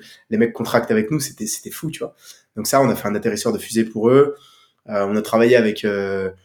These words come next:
c'est une boîte que j'adore, surtout un entrepreneur que j'adore, Alex, euh, Alexandre Mola de, de Sherlock. On a fait, euh, tout un réseau de cadenas connectés avec eux, euh, pour, euh, débloquer l'usage, euh, du vélo dans les villes européennes.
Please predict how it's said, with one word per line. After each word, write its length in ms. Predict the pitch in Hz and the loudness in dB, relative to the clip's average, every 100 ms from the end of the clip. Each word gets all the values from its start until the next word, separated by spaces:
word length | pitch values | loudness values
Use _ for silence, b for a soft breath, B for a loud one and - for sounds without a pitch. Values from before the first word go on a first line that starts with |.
| b | b
c'est 140 | - 107 | -12 -2
une 60 | |
boîte 160 | 107 120 | 2 2
que 100 | 110 | 2
j'adore, 500 | 110 110 120 107 95 | 0 4 4 4 0
surtout 300 | - - 120 | -6 -4 -2
un 80 | 104 | -2
entrepreneur 460 | 101 - 117 113 | -4 -8 -4 -4
que 80 | - | -4
j'adore, 360 | 107 107 117 107 | -2 2 2 2
Alex, 500 | 104 107 - - b b b _ | -2 0 0 -4 b b b _
euh, 640 | 104 98 95 95 95 95 107 | -10 -8 -8 -8 -8 -8 -6
Alexandre 380 | 104 104 - 107 | -4 -6 -4 -4
Mola 240 | 104 110 110 | 0 2 0
de, 140 | 95 | 0
de 160 | 92 104 | -10 -8
Sherlock. 420 | - 107 117 117 b b b b - | -2 2 2 0 b b b b -8
On 80 | 107 | -6
a 80 | 98 | -4
fait, 260 | - 120 | 2 4
euh, 120 | 107 | 4
tout 180 | - - | 2 -2
un 60 | 104 | 0
réseau 220 | 107 117 | 0 -2
de 40 | |
cadenas 280 | 117 110 110 | -4 0 0
connectés 440 | 110 113 110 127 110 | 0 -2 0 0 0
avec 260 | 101 - | 0 -4
eux, 140 | 117 113 b b b 107 | -8 -8 b b b -8
euh, 360 | 101 101 101 | -4 -2 -4
pour, 360 | 98 - 123 107 | -6 -6 -2 0
euh, 120 | 101 | -2
débloquer 420 | 107 110 107 120 | -4 -4 -2 -2
l'usage, 420 | 107 107 113 110 104 | -4 2 2 2 0
euh, 520 | 101 98 98 98 95 | -4 -6 -6 -8 -10
du 160 | 95 | -10
vélo 200 | 104 113 | -4 -2
dans 120 | 107 101 | -2 -4
les 80 | |
villes 160 | 98 104 | -8 -6
européennes. 420 | 101 98 120 160 | -6 0 0 0